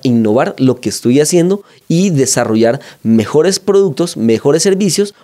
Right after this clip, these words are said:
o una mejor y más efectiva, eh, calidad en esta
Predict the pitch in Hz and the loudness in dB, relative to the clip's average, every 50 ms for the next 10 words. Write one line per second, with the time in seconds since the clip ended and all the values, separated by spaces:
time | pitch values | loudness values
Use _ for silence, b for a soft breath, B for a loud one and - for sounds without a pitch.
0 | b b - 143 135 127 123 123 123 123 127 131 - - 104 113 117 120 - - | b b 0 0 2 2 2 2 2 2 2 2 0 0 0 0 -2 -2 -4 -12
1 | _ _ 131 123 120 127 135 131 160 127 156 151 - - 147 160 165 - - _ | _ _ -2 0 2 2 0 0 -2 -4 -4 -4 -2 -2 -2 0 -2 -4 -8 _
2 | _ _ _ - - 113 107 101 98 - 123 117 117 123 147 151 135 135 151 - | _ _ _ -4 -2 0 0 0 -2 0 0 0 2 2 2 2 2 0 -2 -2
3 | - 120 117 107 110 113 113 104 - - 120 123 | -2 -2 0 0 0 0 0 -2 -2 -4 -6 -6